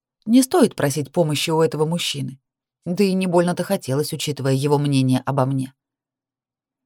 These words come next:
Я скривилась, вспомнив надменное лицо и хамоватые замашки. Да, определенно стоит молчать. Пусть скорее поднимается на ноги и убирается из этих краев,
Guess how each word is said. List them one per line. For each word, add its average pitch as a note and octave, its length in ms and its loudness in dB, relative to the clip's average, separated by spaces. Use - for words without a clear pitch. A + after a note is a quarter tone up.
Я F#3+ 160 -2
скривилась, G#3 680 0
вспомнив D3 480 -4
надменное D3 580 0
лицо D#3+ 300 -2
и C#3+ 80 2
хамоватые C#3 560 -2
замашки. C#3 580 -6
Да, D#3+ 260 -4
определенно D#3+ 760 4
стоит E3+ 320 -2
молчать. D#3+ 560 -8
Пусть D4+ 220 0
скорее C#3 400 0
поднимается E3 600 2
на C3 180 4
ноги B2 300 0
и G3+ 100 0
убирается C#3+ 560 0
из C3+ 120 0
этих B2 220 -6
краев, A#2+ 500 -6